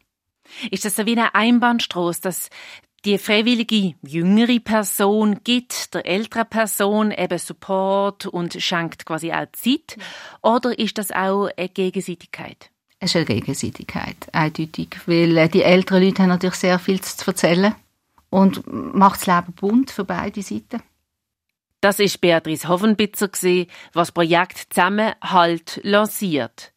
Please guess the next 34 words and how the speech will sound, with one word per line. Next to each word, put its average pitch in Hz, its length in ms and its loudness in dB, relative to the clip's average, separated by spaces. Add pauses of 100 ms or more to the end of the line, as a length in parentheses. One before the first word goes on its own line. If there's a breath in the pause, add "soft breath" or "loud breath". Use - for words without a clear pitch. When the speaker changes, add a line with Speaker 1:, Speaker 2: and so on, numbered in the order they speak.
(600 loud breath)
Speaker 1:
Und 180 200 6
für - 240 2
ältere 262 440 2
Menschen, 156 420 2
die 156 180 2
eben 165 240 2
nicht 180 120 6
mehr 208 100 4
zum 170 140 -6
Beispiel 156 320 -4
einen 147 140 -4
Waldspaziergang 175 840 0
oder 160 240 -2
einen 147 140 -4
Flaniernachmittag 180 960 2
in 147 80 -6
der 143 100 -4
Stadt - 640 -4
mit 156 180 -4
freiwillig 170 460 4
Engagierten 156 600 0
unternehmen 156 560 0
können, 156 380 -2 (540 loud breath)
gibt 202 220 0
das - 180 -8
Angebot 208 600 2
von 165 160 -2
der 156 80 -8
G 160 160 -2
G 156 120 -8
G 165 200 0
Voluntas 156 720 -2 (160)
mit 196 240 -2
Hausbesuch. 143 760 -6